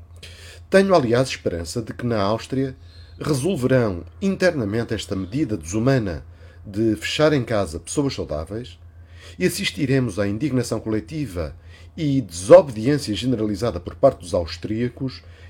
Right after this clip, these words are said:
a esta ignomínia. O que me preocupa mais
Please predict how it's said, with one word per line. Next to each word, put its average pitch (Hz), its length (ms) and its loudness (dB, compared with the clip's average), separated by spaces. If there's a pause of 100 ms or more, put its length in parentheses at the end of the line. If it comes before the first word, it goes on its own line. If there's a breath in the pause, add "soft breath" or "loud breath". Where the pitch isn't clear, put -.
a 139 40 2
esta 123 580 2 (180)
ignomínia. 90 840 -4 (1300 loud breath)
O - 80 -2
que 202 80 -2
me 196 100 2
preocupa 165 460 2
mais 101 640 -6